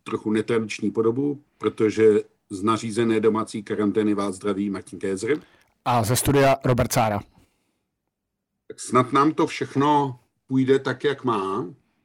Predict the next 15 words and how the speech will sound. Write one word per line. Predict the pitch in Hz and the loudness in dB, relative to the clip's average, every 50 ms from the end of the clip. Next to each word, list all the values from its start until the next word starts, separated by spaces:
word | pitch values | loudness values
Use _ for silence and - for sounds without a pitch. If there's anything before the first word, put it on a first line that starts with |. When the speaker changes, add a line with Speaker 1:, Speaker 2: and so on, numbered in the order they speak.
| _ _ _ _ _ _ _ _ _ _ _ _ _ _ _ _ _ _ _ _ _ _ _ _ _ _ _ _ _ _ _ _ _ _ - - 85 - _ - | _ _ _ _ _ _ _ _ _ _ _ _ _ _ _ _ _ _ _ _ _ _ _ _ _ _ _ _ _ _ _ _ _ _ -18 -16 -16 -18 _ -8
Speaker 1:
A | - 117 113 107 104 104 104 101 104 107 104 107 - _ | -4 -2 -2 0 0 0 -2 -2 -2 -4 -6 -8 -12 _
budeme | - 110 110 101 110 117 127 131 135 | -20 -14 -6 -2 0 2 2 2 2
si | 127 - 147 | 0 0 0
moc | 135 143 135 127 - | 2 2 0 -2 -4
povídat | - - 139 127 127 135 135 147 143 139 139 - - - _ | -4 -2 -2 0 0 2 4 4 4 4 0 -4 -18 -20 _
o | - 127 | -4 -2
něčem, | 120 127 127 127 - 139 135 139 151 151 147 147 143 135 - _ _ _ _ _ _ _ | 0 0 0 -2 -2 -2 0 0 0 0 0 -2 -4 -8 -12 _ _ _ _ _ _ _
co | - 135 131 | -4 -2 -2
teď | 127 - _ - - 131 127 - | -2 -4 _ 0 0 0 0 0
já | 123 120 120 127 | -2 0 0 0
trošku | 127 143 131 - - - 135 | 0 -2 -2 -2 -2 -4 -2
zažívám | 120 123 113 131 - - 135 135 127 127 123 123 | -2 -2 -2 -4 -8 -10 -10 -6 -2 -2 0 0
na | 127 123 | 0 0
vlastní | 120 127 127 - - 160 139 | 0 -2 -2 -2 -2 -4 -4
kůži. | - 131 120 110 113 131 156 160 160 | -2 -4 -2 0 2 4 4 2 2